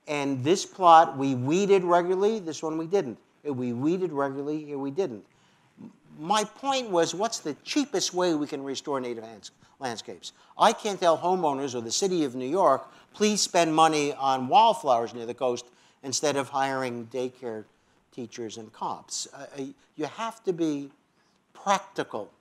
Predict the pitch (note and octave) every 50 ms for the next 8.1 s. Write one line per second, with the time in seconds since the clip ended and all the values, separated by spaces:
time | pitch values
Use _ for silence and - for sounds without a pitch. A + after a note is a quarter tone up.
0 | _ _ - A#2+ A2+ - - C#3+ C3 B2 A#2+ C3 C#3+ D#3 D3 C3+ A#2+ A2+ G#2+ -
1 | - _ _ _ _ _ _ _ A#2+ B2 A#2+ A#2 A2+ - - B2 A2+ A2+ A2+ -
2 | A#2+ B2 A#2+ A2+ C#3 B2+ B2 C#3 C#3 C#3+ E3 D#3 C#3+ D#3 F3+ F3 - - G2 F2+
3 | F2+ G2 A#2+ D3 D3 - - C#3+ C#3 C3 A2+ - A2+ G2 F#2+ F#2+ F#2+ _ _ _
4 | _ _ _ _ _ _ _ _ - F#3+ F3 F#3 A#3+ B3 - - F#3+ E3+ - -
5 | - C4 A#3+ - G#3 - - F#3+ F3+ F3 E3 D#3 C#3 D3 D3+ C#3 - - E3+ D#3
6 | D3 D3 C#3 - - - - G3 F#3+ - E3+ D#3 D3+ D3+ C#3+ - D3+ C#3 C3 -
7 | D3+ C#3 C3 C3 B2 - C3+ A#2 A#2+ C3 B2 A#2+ A#2+ B2 B2 A2+ - - B2 A2+
8 | A2